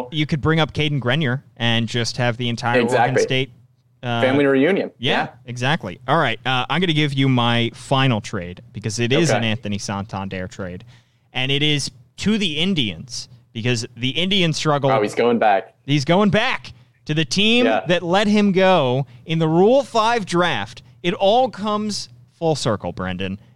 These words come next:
Speaker 1: as Anthony Santander in this fake trade goes back to the Cleveland Indians, who are in desperate need of outfield help. And it is part of a three-team deal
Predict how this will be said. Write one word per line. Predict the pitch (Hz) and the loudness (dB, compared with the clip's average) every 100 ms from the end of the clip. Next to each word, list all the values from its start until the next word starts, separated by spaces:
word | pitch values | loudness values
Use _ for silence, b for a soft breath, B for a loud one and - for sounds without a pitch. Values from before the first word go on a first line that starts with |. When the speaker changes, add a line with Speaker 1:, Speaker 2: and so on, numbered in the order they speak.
| b | b
Speaker 1:
as | 117 117 - | -4 -4 -4
Anthony | 156 160 151 135 | -4 -2 -2 -2
Santander | - 131 131 131 123 120 123 | -2 -2 -2 -4 -2 -2 -2
in | 120 | -4
this | 117 | -6
fake | - 113 113 | -4 -6 -4
trade | 117 110 | -6 -4
goes | 127 127 120 | -2 -4 -4
back | 147 160 185 - | -4 -4 -6 -10
to | - 127 98 90 - b b | -4 -2 -2 -6 -12 b b
the | 120 | -8
Cleveland | 135 139 123 120 | -4 -2 -2 -4
Indians, | 117 110 107 107 - | -2 -2 -2 -4 -4
who | 131 | -4
are | 120 143 | -2 -4
in | 165 156 | -6 -8
desperate | 123 175 214 - 175 127 | -4 -4 -4 -6 -6 -4
need | 113 82 76 - b b - | -6 -6 -14 -20 b b -10
of | 113 | -6
outfield | 123 123 - 110 95 | -2 -2 -2 -8 -6
help. | 104 90 110 b b b _ _ | -8 -10 -12 b b b _ _
And | 117 123 | -4 -2
it | 123 | 0
is | 123 | -2
part | - 147 143 | 0 0 0
of | 127 | 0
a | 127 | -2
three-team | - - 151 185 208 - - - 175 170 160 - 120 | -4 -6 -2 -2 -4 -8 -6 0 4 4 2 -4 -2
deal | 147 113 110 | 2 2 0